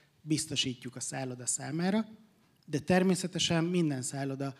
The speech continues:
saját maga tudja, saját magának kell eldöntenie, hogy mi az, amivel ezek közül élni kíván. Falanszter vagy nem falanszter, ami, eh, a Bécskár, vagy ennél a bécsi alkalmazásnál, eh, felmerült, megvalósítható, a fiam valószínűleg élvezné,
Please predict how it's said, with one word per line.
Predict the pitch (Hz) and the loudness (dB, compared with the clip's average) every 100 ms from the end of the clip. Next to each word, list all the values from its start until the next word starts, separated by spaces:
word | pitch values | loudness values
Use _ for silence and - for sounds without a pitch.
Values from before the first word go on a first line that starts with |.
| _ | _
saját | - 160 139 127 139 | -10 -4 -4 -4 -8
maga | 131 | -10
tudja, | 127 135 127 139 147 143 | -10 -10 -6 -4 -4 -6
saját | - 151 139 127 | -6 -4 -6 -8
magának | 143 139 131 | -8 -8 -8
kell | - 135 | -8 -4
eldöntenie, | 143 139 135 127 135 139 156 | -2 0 -2 -6 -6 -4 -2
hogy | 147 | -2
mi | 147 139 | -2 -2
az, | 127 | -4
amivel | 135 135 135 135 | -4 -6 -6 -6
ezek | 135 131 | -8 -8
közül | - 131 127 123 | -10 -6 -6 -6
élni | 135 139 175 | -6 -4 -2
kíván. | 180 196 196 202 202 185 - - - - - - - _ _ _ - - _ | -4 -2 2 2 2 -2 -12 -20 -20 -20 -20 -20 -20 _ _ _ -20 -20 _
Falanszter | - 202 196 185 - 147 | 6 8 10 6 4 4
vagy | 139 143 | 4 4
nem | 156 | 4
falanszter, | 165 180 156 156 160 151 - | 4 2 0 -2 -6 -8 -2
ami, | 151 151 147 135 - - 220 | 4 6 6 4 -4 -8 -4
eh, | 156 147 143 | 0 0 0
a | 139 | 0
Bécskár, | 170 175 - 156 143 156 | 2 2 2 0 -2 -2
vagy | 160 143 | -2 -2
ennél | 147 156 | 0 0
a | 143 | -2
bécsi | 147 151 - 143 | -4 -4 -4 -2
alkalmazásnál, | 143 135 151 139 135 135 131 - 135 131 131 131 - | -2 -2 -2 -2 -2 -4 -6 -6 -6 -4 -6 -8 -8
eh, | 151 131 | -6 -6
felmerült, | - 151 151 147 143 139 - | 0 2 2 2 2 -2 -8
megvalósítható, | 180 160 131 139 135 - 165 - 196 196 | -2 0 0 -2 -2 -2 -4 -4 -2 0
a | 170 | 0
fiam | - 147 131 | 0 0 0
valószínűleg | 139 135 131 - 135 131 123 | -2 -4 -8 -6 -4 -2 -2
élvezné, | 143 147 180 185 202 208 | -2 0 0 0 2 0